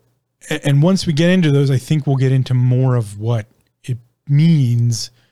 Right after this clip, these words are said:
to actually be human. To, these frameworks exist for us to better understand ourselves, but we define them, we create them. We are the creators of our own creations.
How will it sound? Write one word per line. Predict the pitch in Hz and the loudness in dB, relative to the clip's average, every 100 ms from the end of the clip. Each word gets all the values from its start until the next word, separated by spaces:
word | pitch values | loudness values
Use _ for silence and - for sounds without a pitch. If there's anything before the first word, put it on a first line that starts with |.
| _ | _
to | 131 | -4
actually | 123 - 135 | -4 0 -2
be | 110 135 135 120 | 0 0 0 -2
human. | - 135 101 85 - _ _ _ _ _ _ _ _ _ _ - | -2 -2 -2 -10 -20 _ _ _ _ _ _ _ _ _ _ -6
To, | 127 | -4
these | 117 117 131 113 | -4 -2 -2 -2
frameworks | - 147 156 135 123 - | -2 0 2 0 -2 -4
exist | 113 113 131 131 - | -8 -4 -2 -4 -6
for | 113 | -6
us | 110 - | -6 -8
to | 110 | -12
better | - 113 110 107 | -8 -6 -4 -4
understand | 101 98 - 113 101 | -6 -8 -6 -6 -6
ourselves, | 98 - 151 104 101 - _ - - | -8 -4 -2 -2 -8 -14 _ -20 -20
but | 123 | -10
we | 127 165 | -6 -4
define | 151 165 147 123 | -4 -2 0 0
them, | 104 107 | -2 -2
we | 139 147 | 0 0
create | - 135 127 117 | -2 -2 -2 -2
them. | 107 - _ _ _ _ _ _ _ _ _ 117 | -10 -20 _ _ _ _ _ _ _ _ _ -6
We | 143 160 | -2 0
are | 151 147 139 131 | 2 2 2 0
the | 117 | -2
creators | - - 139 127 117 | -6 -2 0 0 -2
of | 120 110 | -4 -2
our | 107 | -4
own | 104 104 | -6 -8
creations. | - 101 98 - 127 135 - | -10 -10 -10 -12 -12 -12 -16